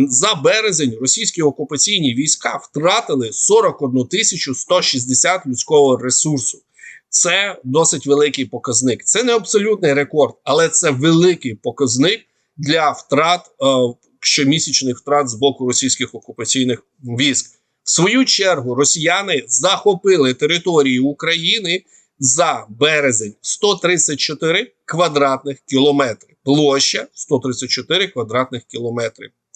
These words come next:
Фактично, вони втрачали по триста сім особового складу, триста сім тіл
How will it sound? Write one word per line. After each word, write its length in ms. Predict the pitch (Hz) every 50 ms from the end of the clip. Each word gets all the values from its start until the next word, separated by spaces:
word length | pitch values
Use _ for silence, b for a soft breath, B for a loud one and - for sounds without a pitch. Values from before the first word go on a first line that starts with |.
| - _ _ _ _ _ _ _ _
Фактично, 840 | - - 180 170 156 - - 208 247 247 - - 170 143 120 107 - b b b b b b b
вони 560 | 135 127 147 202 208 208 202 175 131 107 - _ b b b b b
втрачали 840 | - - - 165 170 175 165 - 185 175 185 202 202 151 117 113 - _ _ -
по 260 | 196 185 143 - - _
триста 600 | - 151 156 196 233 220 175 - - - 160 147
сім 520 | 139 - - - 180 180 202 233 247 240 - _ _ _ _ _ _ -
особового 720 | 143 - 185 180 156 165 175 156 135 127 127 127 123 120
складу, 640 | - - - 156 165 180 202 214 180 143 113 107 - _ _ -
триста 540 | 147 156 190 226 214 - - - - 165
сім 340 | - - - 185 156 127 113
тіл 420 | - - 170 180 208 233 240 233